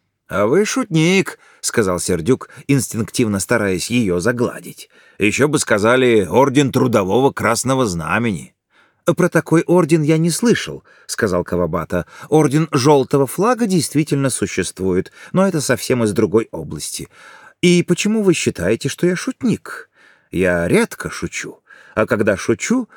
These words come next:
предупреждаю об этом тихим смехом». «Простите, если я сказал что-то не то», — сказал Сердюк. «Я просто пьян». Кавабата пожал плечами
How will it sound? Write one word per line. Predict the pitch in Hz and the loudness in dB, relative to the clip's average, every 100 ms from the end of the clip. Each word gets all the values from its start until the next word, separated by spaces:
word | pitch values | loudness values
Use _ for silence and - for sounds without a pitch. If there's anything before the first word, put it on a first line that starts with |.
| _ _ | _ _
предупреждаю | 202 175 147 123 92 90 160 175 | 2 2 2 0 0 0 0 0
об | 113 80 | -2 -2
этом | 95 - 123 - _ _ | -2 0 -2 -4 _ _
тихим | - 123 - 117 | -2 -2 -2 -8
смехом». | 113 - 85 - - - _ _ _ _ _ - | -8 -8 -10 -10 -14 -16 _ _ _ _ _ -4
«Простите, | 98 87 - 147 101 | -2 -2 -4 -2 -2
если | 92 98 92 | 0 0 0
я | 98 95 | 0 0
сказал | - 95 110 98 | -2 0 0 0
что-то | 110 101 92 | -2 -2 -2
не | 98 | -4
то», — | - 147 160 - _ - | 0 0 2 -2 _ -14
сказал | - 117 92 87 | -6 -2 -2 -2
Сердюк. | - 87 78 - - | -4 -6 -8 -12 0
«Я | 202 226 - | 2 2 2
просто | 113 113 - 92 82 73 67 - | 0 -2 -4 -6 -6 -6 -12 -10
пьян». | 101 76 - - _ _ _ _ _ | -6 -6 -8 -16 _ _ _ _ _
Кавабата | - 107 101 139 - | -2 0 0 0 -2
пожал | 123 113 95 87 | -2 -2 -2 -4
плечами | - 107 - 208 226 214 | -2 -4 -2 -4 -2 -4